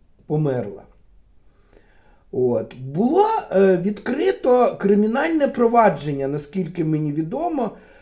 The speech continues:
в Солом'янській поліції. Але згодом, е, е, Ростислав Валіхновський якимось чином примудрився закрити інформацію про фактичне вбивство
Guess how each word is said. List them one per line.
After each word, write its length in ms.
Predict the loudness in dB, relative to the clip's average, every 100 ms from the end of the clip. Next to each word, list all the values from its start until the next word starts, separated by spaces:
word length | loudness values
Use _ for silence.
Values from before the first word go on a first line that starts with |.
| _
в 60 | 0
Солом'янській 600 | 4 6 4 2 -2 -4
поліції. 840 | -2 0 0 -2 -6 -14 -18 -18 -20 _ 0
Але 300 | 4 4 4
згодом, 800 | -2 0 2 2 2 2 0 -2
е, 120 | -4 -2 0 0 0 -2 -8 -20 -20 -20 -20 -20 _ -2
е, 240 | 0 2
Ростислав 600 | 2 0 -6 -4 0 2
Валіхновський 880 | 4 2 2 0 0 0 -6 -2 0
якимось 560 | 0 -2 -2 -4 -6 -8
чином 460 | -8 -4 -2 -2 -2
примудрився 800 | -2 -2 -4 -4 -8 -4 -4 -4 -8 -20 -10
закрити 1000 | -2 2 2 2 0 0 0 -4 -16 -18 -10
інформацію 920 | -6 -4 2 2 2 -2 -4 -4 -4 -4 -8 -20 -8
про 420 | 0 6 6 4
фактичне 720 | 0 -2 -2 -6 -6 -4 -2
вбивство 1000 | -2 -4 -2 2 2 2 -4 -18 -18 -18